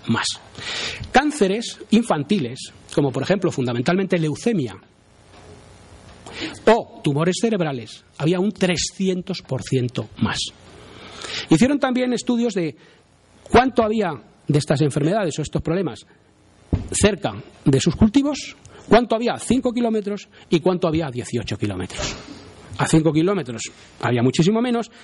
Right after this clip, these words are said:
y a dieciocho ya era la media esperada. He ido también, eh, a otras zonas de Argentina, por ejemplo, en, en la provincia de Córdoba,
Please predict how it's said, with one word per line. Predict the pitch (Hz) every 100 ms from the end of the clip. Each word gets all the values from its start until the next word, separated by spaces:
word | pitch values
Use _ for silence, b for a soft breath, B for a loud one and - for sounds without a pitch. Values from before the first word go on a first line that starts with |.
| B
y | 156
a |
dieciocho | 160 151 175 -
ya | 160
era | 156
la | 151 131
media | 139 135
esperada. | - 107 98 - - - - - - - - - - - - - - - - - - - - - B B B -
He | -
ido | 233 262
también, | 262 262 262 262 - - - - - - - - - -
eh, | 185 165 151 135 120 107 -
a | 135
otras | 123 143 -
zonas | 165 151 139
de | 135
Argentina, | - 143 214 180 120
por | 123
ejemplo, | - 196 131
en, | 113
en | 113 110 107 104 104 107
la | 113
provincia | 113 135 175
de | 151
Córdoba, | 160 196 170 208